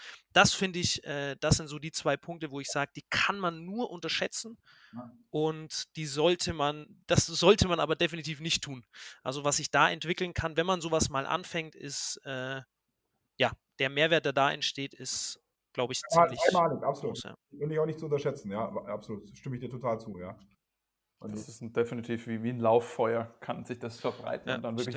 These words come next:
Speaker 1: denke
Speaker 3: in
Speaker 1: auch.
Speaker 3: sehr positiven Sinne.
Speaker 2: Du hab's ja immer, Völkerwanderung gibt's immer, Scheuer. Äh, es gibt manchmal so ein Argument, das sind dann so, äh, so, äh, das sind dann se-, äh,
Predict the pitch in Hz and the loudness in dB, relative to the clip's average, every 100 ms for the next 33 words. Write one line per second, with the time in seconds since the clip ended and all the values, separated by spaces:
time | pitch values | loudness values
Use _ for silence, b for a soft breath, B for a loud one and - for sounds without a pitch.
0 | - 120 113 B - - 123 131 120 123 | -6 -8 -8 B -2 4 4 4 -2 -2
1 | 120 113 117 110 110 139 180 196 190 180 | -4 -6 -6 -6 -8 2 2 4 4 4
2 | 208 - 190 190 175 165 156 165 196 165 | 4 4 2 0 0 0 -2 -4 0 2
3 | 156 170 165 B - 143 147 151 160 160 | 4 4 0 B 0 2 2 -2 -6 -8
4 | 160 - - 196 202 165 - 135 127 127 | -8 -10 0 2 2 0 -2 0 0 0
5 | 196 - - 151 185 175 165 156 156 147 | 0 -2 -6 -6 -4 -4 -2 -4 -4 -12
6 | 143 143 131 b b - 135 - 131 b | -2 -2 -2 b b -8 -6 -8 -12 b
7 | b _ _ 143 151 160 143 | b _ _ -8 -4 -6 -6